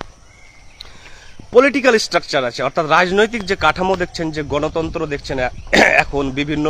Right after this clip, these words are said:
গণতান্ত্রিক প্রতিষ্ঠান দেখছেন, বিউরোক্রেসি দেখছেন, অ্যাডমিনিস্ট্রেশন দেখছেন, তেমনই ধর্মগ্রন্থে কিন্তু পলিটিক্যাল হায়ারার্কি বা পলিটিক্যাল স্ট্রাকচার আছে। তারপরে আছে সোশ্যাল দিক, অর্থাৎ সামাজিক বৈশিষ্ট্য।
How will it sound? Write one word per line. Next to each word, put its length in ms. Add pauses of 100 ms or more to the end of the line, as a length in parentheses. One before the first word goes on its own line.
গণতান্ত্রিক 680
প্রতিষ্ঠান 560
দেখছেন, 360 (800)
বিউরোক্রেসি 580
দেখছেন, 360
অ্যাডমিনিস্ট্রেশন 840
দেখছেন, 300
তেমনই 360
ধর্মগ্রন্থে 640
কিন্তু 280 (580)
পলিটিক্যাল 480
হায়ারার্কি 720
বা 160
পলিটিক্যাল 520
স্ট্রাকচার 480
আছে। 180 (1000)
তারপরে 320
আছে 240 (120)
সোশ্যাল 480
দিক, 300
অর্থাৎ 280 (120)
সামাজিক 500 (600)
বৈশিষ্ট্য। 500